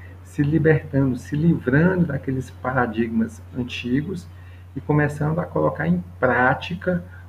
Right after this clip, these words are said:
o novo sistema de funcionamento, a nova cultura. O dono é o grande referencial. As pessoas olham pro dono e se espelham nele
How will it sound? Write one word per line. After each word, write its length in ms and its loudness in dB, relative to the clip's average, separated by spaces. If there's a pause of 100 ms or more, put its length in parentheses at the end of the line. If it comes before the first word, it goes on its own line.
(120)
o 80 2
novo 340 2
sistema 680 -4
de 200 2
funcionamento, 720 -4
a 60 -4
nova 480 0 (140)
cultura. 480 -4 (400)
O 80 -2
dono 600 4 (340)
é 80 -4
o 80 2
grande 760 4
referencial. 880 4
As 100 -4
pessoas 440 -4
olham 360 4
pro 180 0
dono 480 -2 (320)
e 80 -6
se 160 -10
espelham 540 2
nele 360 0